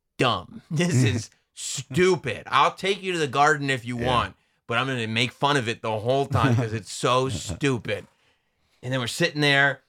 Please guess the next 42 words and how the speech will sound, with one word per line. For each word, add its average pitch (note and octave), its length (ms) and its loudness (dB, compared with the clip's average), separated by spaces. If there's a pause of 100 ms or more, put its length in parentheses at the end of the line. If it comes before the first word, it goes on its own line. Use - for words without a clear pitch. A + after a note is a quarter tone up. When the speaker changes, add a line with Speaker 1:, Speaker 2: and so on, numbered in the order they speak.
(100)
Speaker 1:
and A#2 100 -6
we're A#2+ 120 -2
watching C#3 360 2
Raw, C3 180 6
and C3+ 60 0
like C3 140 -2
you A#2 40 -10
said, D3+ 180 -2
it C#3 40 2
was A2+ 120 -6
the A#2+ 120 -4
end C3 140 0
of A#2+ 80 -4
the A2 60 -4
show. C3+ 340 0
So, G#2+ 160 -12
like, G2 120 -12
he's D#3+ 200 -6
getting C3 180 -4
ready C3 140 0
to A#2 60 -10
go B2 100 0
to A#2 80 -4
bed. B2+ 180 0
I'm C3 140 0
getting B2 180 -4
ready A#2+ 120 -2
to A2+ 60 -10
go A#2+ 100 -6
to A#2 40 -4
bed A2+ 220 -4
'cause A2 100 -8
I'm A2+ 100 -4
a G2 40 -10
kid. B2 360 -2 (340)
And A2 420 -2 (1040)
we A#2 80 0
left A#2+ 200 0
the F#2 80 -18
T A#2 160 -6
V G#2 220 -6
on F#2 400 -10